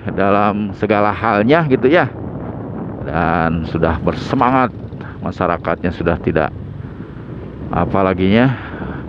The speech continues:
merasa apa itulah, eh, sudah tenang lah, sudah ya rezekinya sudah bertambah dari mana saja kan, untuk misalnya rumah yang rubuh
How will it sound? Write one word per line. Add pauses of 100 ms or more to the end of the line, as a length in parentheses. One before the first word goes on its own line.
(680)
merasa (560)
apa
itulah, (1200)
eh,
sudah
tenang
lah,
sudah (1500)
ya
rezekinya
sudah
bertambah (1200)
dari
mana
saja
kan,
untuk
misalnya
rumah
yang
rubuh